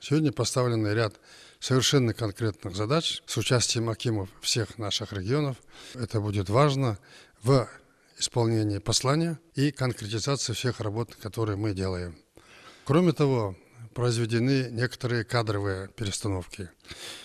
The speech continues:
В связи с тем, что ведется в фонде «Байтерек» следствие по нарушениям законов и финансовой дисциплины, бывший руководитель этого ведомства и министр экономики освобожден от занимаемой должности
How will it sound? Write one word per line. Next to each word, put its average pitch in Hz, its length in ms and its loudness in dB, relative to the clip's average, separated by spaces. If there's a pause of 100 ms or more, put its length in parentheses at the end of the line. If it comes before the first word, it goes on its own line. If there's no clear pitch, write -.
(200)
В - 100 -6
связи 123 180 6
с - 80 4
тем, 147 200 4
что - 180 -2
ведется 117 720 -2 (540)
в - 60 -16
фонде 113 400 2
«Байтерек» 110 560 4
следствие 127 680 2 (800)
по 120 120 -4
нарушениям 113 600 2
законов 123 580 -4
и 110 40 -12
финансовой 113 520 -2
дисциплины, 131 720 0 (360)
бывший 107 540 0 (260)
руководитель 113 600 0
этого 135 220 2
ведомства 135 680 0 (580)
и 123 260 4
министр 120 500 4
экономики 131 640 -2
освобожден 113 640 2
от 101 100 0
занимаемой 104 540 0
должности 143 640 0